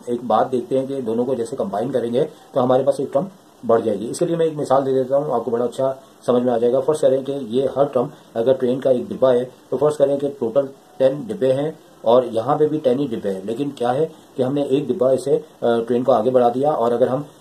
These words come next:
गिनना शुरू करते हैं तो यहाँ वन आ जाएगा, यहाँ टू आ जाएगा और last में एक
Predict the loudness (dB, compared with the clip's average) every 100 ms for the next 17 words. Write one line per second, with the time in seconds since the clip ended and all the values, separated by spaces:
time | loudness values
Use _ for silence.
0 | -12 -4 -2 0 0 0 0 2 -2 0
1 | 0 0 0 0 0 0 0 -2 -2 0
2 | 2 2 2 -2 -14 -2 0 2 0 0
3 | 0 -2 -2 -2 -2 2